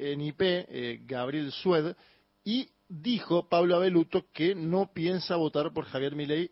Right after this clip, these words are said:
en ninguna circunstancia. Otro hombre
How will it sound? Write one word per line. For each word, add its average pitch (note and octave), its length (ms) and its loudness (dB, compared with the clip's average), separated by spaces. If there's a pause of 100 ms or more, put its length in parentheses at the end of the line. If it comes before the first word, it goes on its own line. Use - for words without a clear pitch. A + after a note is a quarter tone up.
en B3+ 200 4
ninguna A3+ 580 2
circunstancia. C3+ 1000 -4 (480)
Otro C4 420 8
hombre F3+ 440 4